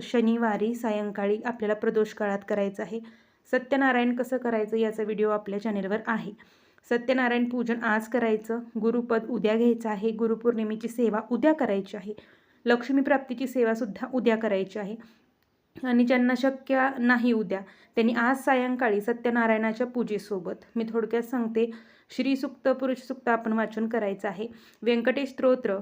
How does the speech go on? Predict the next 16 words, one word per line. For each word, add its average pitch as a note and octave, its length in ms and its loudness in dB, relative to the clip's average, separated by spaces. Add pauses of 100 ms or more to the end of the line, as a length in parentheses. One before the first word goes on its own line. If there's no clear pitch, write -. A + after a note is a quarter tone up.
(200)
विष्णू A#3 360 0
सहस्त्रनाम B3+ 640 2
वाचन G#3 300 -2
करा F#3+ 200 -4 (420)
व A3 100 0
आपल्या A#3+ 480 0
घरात A3+ 300 2
जर A3+ 120 2
श्रीयंत्र A#3 520 0
असेल G3+ 400 -4
तर G#3+ 80 0
त्या A3 180 -4
श्रीयंत्रावरती A3 960 -2 (400)
श्री B3 200 0
सूक्त C4 320 -4
म्हणत, A3+ 340 2